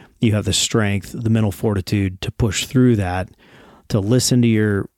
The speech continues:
inner voice, to your brain telling you, "Eh, you don't really have to do that. You're not gonna make it. Might as well quit now,"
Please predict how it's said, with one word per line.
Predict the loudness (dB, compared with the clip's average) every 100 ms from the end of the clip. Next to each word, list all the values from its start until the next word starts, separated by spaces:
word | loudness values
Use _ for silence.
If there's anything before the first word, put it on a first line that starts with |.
| _ _ _ _ 0
inner | 2 2
voice, | 0 0 0 -2
to | -2
your | -4 -2
brain | -2 0 -2 -2 -4 -2
telling | 0 0 0
you, | 0 0
"Eh, | 0 0 0 0
you | 0 0
don't | 0 2
really | 0
have | 0 -2
to | -4
do | -4 -2
that. | -2 -4 0
You're |
not | 2 2
gonna | 0 -2
make | -2 -4 -4
it. | -4
Might | -4 -4
as | -4
well | -6 -6
quit | -8 -8
now," | -10 -10 -12